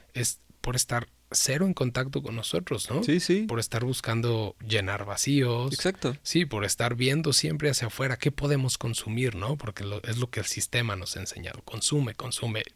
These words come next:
Speaker 1: lo que sea, ¿no? Entonces, es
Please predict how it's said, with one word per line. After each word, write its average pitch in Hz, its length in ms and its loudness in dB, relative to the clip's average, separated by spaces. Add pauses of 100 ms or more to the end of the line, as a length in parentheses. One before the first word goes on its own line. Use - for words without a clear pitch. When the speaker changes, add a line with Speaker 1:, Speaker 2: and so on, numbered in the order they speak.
(160)
Speaker 1:
lo 117 180 2
que - 180 -6
sea, - 280 0 (100)
¿no? 139 200 -4 (500)
Entonces, 147 460 6 (500)
es - 340 2